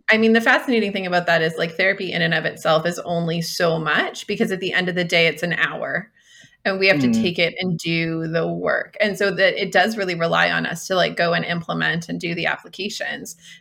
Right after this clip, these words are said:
Speaker 1: And you're right, the homework isn't always fun, but it's kinda like school homework. Like, there's a reason they give it
Speaker 2: Mm-hmm.
Speaker 1: to us, it's so that we deepen our learning.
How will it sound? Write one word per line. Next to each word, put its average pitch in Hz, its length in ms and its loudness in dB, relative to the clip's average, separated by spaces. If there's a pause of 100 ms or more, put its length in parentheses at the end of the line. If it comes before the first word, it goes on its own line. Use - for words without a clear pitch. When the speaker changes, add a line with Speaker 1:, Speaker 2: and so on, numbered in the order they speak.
Speaker 1:
And 185 100 -6
you're 185 100 2
right, 175 160 6
the 170 100 0
homework 170 340 -6
isn't 175 320 -6
always - 420 -2
fun, - 360 -2
but 165 340 2
it's 214 180 -4
kinda 175 240 0
like 165 240 2
school 285 380 -4
homework. 160 400 -4
Like, 180 160 -4
there's 175 160 -2
a 175 60 -2
reason 175 300 -4
they 170 100 -2
give 180 180 4
it 226 100 2
Speaker 2:
Mm-hmm. 220 60 -2
Speaker 1:
to 196 40 2
us, 170 140 -2
it's - 140 -20
so 180 100 -2
that 160 140 -2
we 165 100 -2
deepen 170 320 -6
our 170 120 0
learning. 175 580 -2